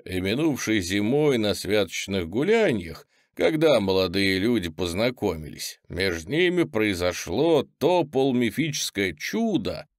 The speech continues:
что в народе именуют любовью с первого взгляда.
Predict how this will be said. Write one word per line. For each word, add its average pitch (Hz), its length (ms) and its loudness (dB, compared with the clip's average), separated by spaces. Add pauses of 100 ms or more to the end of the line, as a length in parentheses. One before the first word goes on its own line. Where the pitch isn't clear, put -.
(120)
что - 280 -2
в 92 60 -4
народе 104 560 2
именуют 90 560 0
любовью 95 1000 0
с - 140 -20
первого 92 460 0
взгляда. 82 920 -8